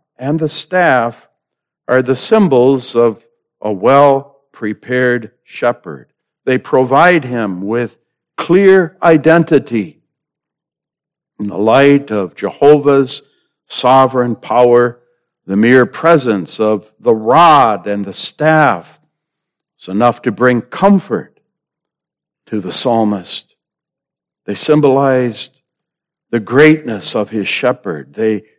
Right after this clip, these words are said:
confirmed his identity. They represented to him the protection and the security he so desperately needed. Even as he walked through the valley of the shadow of death,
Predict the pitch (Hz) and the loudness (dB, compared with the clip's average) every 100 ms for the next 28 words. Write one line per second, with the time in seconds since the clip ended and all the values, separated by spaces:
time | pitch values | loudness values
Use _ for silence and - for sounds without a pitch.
0 | _ _ - 139 - - 175 175 160 120 | _ _ -2 -2 -4 -2 2 4 2 0
1 | 101 123 117 123 120 113 139 147 135 - | -2 -2 -2 0 -2 0 -2 0 -2 -4
2 | 117 107 87 _ _ _ _ 113 113 143 | -6 -8 -8 _ _ _ _ -2 2 2
3 | 151 151 139 123 165 156 127 113 120 117 | 2 2 2 4 2 2 0 0 -4 -2
4 | 127 123 110 101 117 120 - _ _ _ | 0 0 -2 -4 -4 -4 -6 _ _ _
5 | _ - 143 143 185 202 - - 135 113 | _ 2 2 2 0 0 -2 0 0 0
6 | 113 117 120 117 - 139 - 185 196 196 | -2 -2 -2 -2 -4 -4 -4 0 4 4
7 | 151 139 120 110 - _ 143 139 131 - | 2 0 -6 -6 -10 _ 2 4 2 4
8 | 147 147 160 190 180 - 151 131 127 131 | 4 4 2 2 2 -2 2 2 2 0
9 | 139 170 196 151 113 - _ _ _ 180 | 2 2 2 2 0 -2 _ _ _ 2
10 | 214 208 202 190 - 180 160 175 175 147 | 4 4 4 0 -2 -4 2 4 4 2
11 | - _ _ _ 147 147 135 127 160 190 | -4 _ _ _ 2 4 2 4 6 6
12 | 190 165 135 117 123 - 160 175 185 160 | 6 4 2 -2 -6 -4 0 2 4 4
13 | 139 117 143 170 151 127 _ | 2 0 2 2 2 -2 _